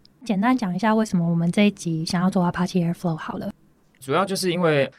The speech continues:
Speaker 2: data engineering 的这个领域是一个蛮新兴的领域嘛，所以社群内或者是业界都很需要 data engineering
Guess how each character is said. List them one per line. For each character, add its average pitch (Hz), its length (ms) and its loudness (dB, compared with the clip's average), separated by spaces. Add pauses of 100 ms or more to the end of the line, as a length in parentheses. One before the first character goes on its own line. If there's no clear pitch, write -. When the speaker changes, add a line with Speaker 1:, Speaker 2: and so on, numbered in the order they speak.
Speaker 2:
data 147 240 0
engineering 117 640 0
的 98 120 -2
这 117 200 0
个 117 120 2
领 92 260 -2
域 107 420 2
是 - 240 -2
一 117 80 0
个 92 440 0 (140)
蛮 107 220 0
新 127 200 -4
兴 123 220 -2
的 95 380 0
领 92 220 -2
域 107 160 2
嘛， 71 200 -4 (320)
所 - 180 -4
以 120 320 0 (680)
社 165 200 2
群 110 280 2
内 120 200 2
或 120 140 -2
者 107 60 -2
是 117 120 -6
业 117 160 0
界 107 220 -2
都 107 260 2
很 98 220 -8
需 113 220 -6
要 107 320 2
data 110 280 -2
engineering 101 600 0